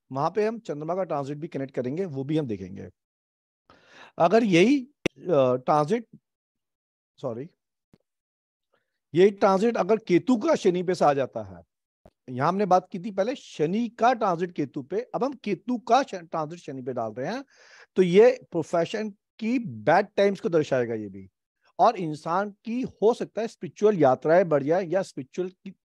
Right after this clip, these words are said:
की तरफ कनेक्टिविटी बढ़ जाए, but मेंटल पीस आदमी डिस्टर्ब करेगा। और जब इंसान का मेंटल पीस डिस्टर्ब होता है तो इंसान प्रभु के पास भागता ही है, मंदिर मस्जिद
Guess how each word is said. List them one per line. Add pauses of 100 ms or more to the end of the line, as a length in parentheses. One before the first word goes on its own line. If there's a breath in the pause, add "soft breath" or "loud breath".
(180)
की
तरफ
कनेक्टिविटी
बढ़
जाए, (680 soft breath)
but (100)
मेंटल (100)
पीस
आदमी
डिस्टर्ब
करेगा।
और
जब
इंसान
का
मेंटल
पीस
डिस्टर्ब
होता
है
तो
इंसान (280)
प्रभु
के
पास
भागता
ही
है, (420)
मंदिर
मस्जिद